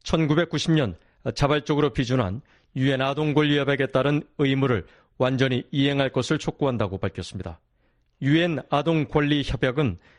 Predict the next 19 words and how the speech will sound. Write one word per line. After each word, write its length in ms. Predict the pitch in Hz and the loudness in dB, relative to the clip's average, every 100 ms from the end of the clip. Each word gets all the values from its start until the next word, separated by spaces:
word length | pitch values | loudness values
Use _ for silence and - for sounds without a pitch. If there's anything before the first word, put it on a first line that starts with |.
| _ | _
열여덟 480 | 139 151 139 127 151 | 0 0 0 0 0
살 200 | - 156 | 2 0
미만 360 | 147 139 143 139 - | 2 0 0 -2 -2
아동의 560 | 127 123 131 135 110 - - - | -2 0 0 0 -2 -8 -20 -6
모든 460 | 117 135 151 156 | 0 2 2 0
권리를 380 | 151 139 139 135 | 2 0 0 0
담은 320 | 131 139 131 | 0 0 0
국제약속으로 840 | - 127 - 135 110 123 120 85 - _ _ - 120 | -4 -6 -2 -2 -2 -6 -6 -6 -10 _ _ -8 -4
북한은 240 | - 143 | 0 0
지난 260 | - 151 139 | 0 0 0
천구백구십 600 | 175 170 160 156 131 143 | 0 2 0 0 -2 0
년 280 | 139 135 98 _ _ _ | 0 -2 -6 _ _ _
유엔 220 | 131 135 131 | -2 0 0
아동권리협약을批准했습니다. 1600 | 135 151 143 143 135 127 104 101 - 113 101 90 - 92 82 80 _ _ _ _ _ _ - | -2 0 2 2 2 0 0 -2 -4 -4 -2 -4 -6 -10 -10 -16 _ _ _ _ _ _ -4
북한은 240 | 156 160 | -2 -2
특히 240 | - 185 | 0 -2
지난 240 | - 170 160 | 2 0 0
이천십육 540 | 147 175 151 160 151 | 0 -2 0 2 2
년 240 | 156 123 | 2 0